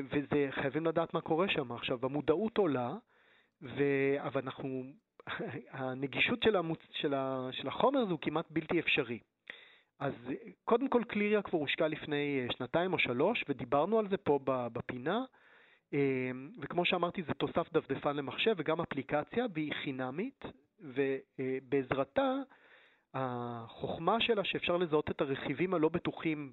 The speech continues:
ב-, במוצרים האלה, בצורה מאוד מאוד פשוטה באינטרנט. אז קודם כל, איך זה עובד? היא מופעלת אוטומטית, והיא מנתחת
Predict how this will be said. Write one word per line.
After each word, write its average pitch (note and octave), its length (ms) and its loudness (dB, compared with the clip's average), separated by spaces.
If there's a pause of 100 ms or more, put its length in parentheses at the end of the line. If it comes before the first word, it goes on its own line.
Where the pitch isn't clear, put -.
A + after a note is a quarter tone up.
ב-, B2 280 -2
במוצרים B2+ 580 -4
האלה, G3 240 0 (600)
בצורה D#3+ 320 4
מאוד A3 380 4
מאוד G#3+ 180 4
פשוטה D#3 520 2
באינטרנט. C3 720 -6
אז A3 200 -14
קודם A3 220 4
כל, G#3 160 2 (220)
איך G#3 320 -6
זה G#3 60 4
עובד? D3 400 4
היא B2+ 80 -4
מופעלת G3+ 440 0
אוטומטית, D#3 680 -2 (680)
והיא D3 160 0
מנתחת D3 840 0